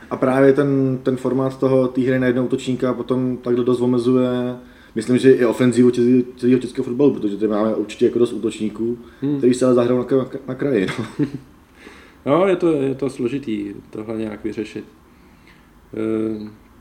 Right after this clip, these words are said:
Speaker 2: tak, eh, co dál se, o čem dál jsme se ještě povídali? Eh, hodně jsme řešili, eh, tehdy vlastně vztahy, eh, trenérů Holoubka a Požára, byť už to tehdy nebylo aktuální, ale přece jenom tam byly nějací,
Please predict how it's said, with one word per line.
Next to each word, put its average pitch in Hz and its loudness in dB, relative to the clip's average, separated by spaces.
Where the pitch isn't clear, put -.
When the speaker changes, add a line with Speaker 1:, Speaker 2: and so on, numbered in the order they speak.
Speaker 2:
tak, 117 -2
eh, 113 2
co - -4
dál 117 2
se, 120 -6
o 120 -2
čem 120 -4
dál 117 0
jsme 127 -4
se 123 -2
ještě 120 -2
povídali? 117 0
Eh, - -8
hodně 127 0
jsme 139 2
řešili, 131 2
eh, 113 -6
tehdy 117 2
vlastně 117 0
vztahy, 120 0
eh, - -12
trenérů 113 4
Holoubka 110 0
a 113 4
Požára, 110 0
byť 113 0
už 110 -2
to 117 -4
tehdy 110 -4
nebylo 113 0
aktuální, 110 0
ale 113 0
přece 107 -6
jenom 107 -4
tam 110 -2
byly 110 2
nějací, 110 -4